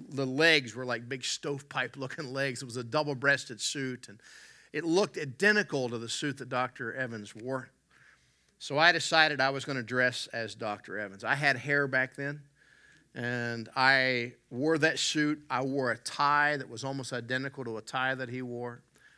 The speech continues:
Uh, I got a pair of glasses.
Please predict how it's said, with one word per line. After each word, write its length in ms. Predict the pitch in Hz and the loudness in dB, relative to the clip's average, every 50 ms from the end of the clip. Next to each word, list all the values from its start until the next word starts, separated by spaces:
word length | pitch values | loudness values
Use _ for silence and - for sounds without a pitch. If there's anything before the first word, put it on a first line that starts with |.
| _ _ _ _ _ _ _ _ - | _ _ _ _ _ _ _ _ -12
Uh, 160 | - 117 113 - | -10 -10 -8 -6
I 140 | - 131 127 | -4 -4 0
got 200 | 131 143 143 139 | 2 4 4 2
a 40 | |
pair 300 | 123 - - 151 147 139 | 0 -2 -2 0 2 2
of 100 | 131 117 | 2 0
glasses. 800 | 117 127 131 135 139 147 151 147 - - 165 165 151 - - - | 0 4 8 8 8 8 6 4 -2 -8 -8 -8 -10 -10 -12 -12